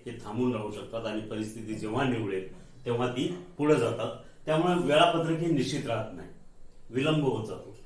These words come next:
तर अशा पद्धतीने रस्ते वाहतूक आणि जलवाहतूक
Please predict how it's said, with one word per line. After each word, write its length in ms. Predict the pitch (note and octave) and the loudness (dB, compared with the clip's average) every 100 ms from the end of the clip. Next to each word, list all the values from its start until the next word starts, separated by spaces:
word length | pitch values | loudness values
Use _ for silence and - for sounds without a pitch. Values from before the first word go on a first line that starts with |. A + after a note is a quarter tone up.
| - - | -18 -10
तर 60 | A#2 | -2
अशा 200 | A#2+ D3 | 0 0
पद्धतीने 480 | B2 A2+ A2+ A#2+ C3+ | -2 -4 -4 -2 0
रस्ते 280 | A#2 - A#2+ | -2 -4 -2
वाहतूक 340 | A2 A2 A2 | -2 -4 -6
आणि 400 | G#2 C3 D#3+ - - - - G2 | -4 -4 -6 -8 -16 -16 -16 -10
जलवाहतूक 540 | A#2+ A#2 A2+ - B2+ | -2 0 0 -2 -6